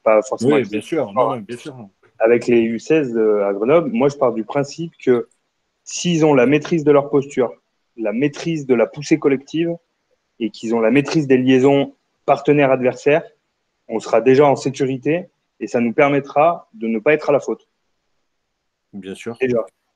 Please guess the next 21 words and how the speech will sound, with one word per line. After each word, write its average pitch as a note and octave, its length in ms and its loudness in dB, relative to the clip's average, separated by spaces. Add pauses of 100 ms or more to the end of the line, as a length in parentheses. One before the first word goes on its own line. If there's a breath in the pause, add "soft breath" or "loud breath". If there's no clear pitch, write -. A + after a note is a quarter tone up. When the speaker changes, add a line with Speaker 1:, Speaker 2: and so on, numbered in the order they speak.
Speaker 2:
C'est - 180 -8
la, G2 80 -4
Speaker 1:
Et G2+ 40 -6
Speaker 2:
c'est G#2 40 2
la G2+ 100 4
Speaker 1:
après, G2 260 0
Speaker 2:
base. A#2+ 220 -2 (1040)
Speaker 1:
voilà, A#2+ 280 2
et A2+ 80 0
après, A2 280 0
on, A2+ 360 0
on, A2 60 -2
après, A2 240 -2
on C#3 60 2
développe. B2 420 2
Donc, G2 220 -10
soit C3 220 2
on B2 100 0
y A#2 80 -4
met, A#2+ 320 -4
euh, G2+ 320 -6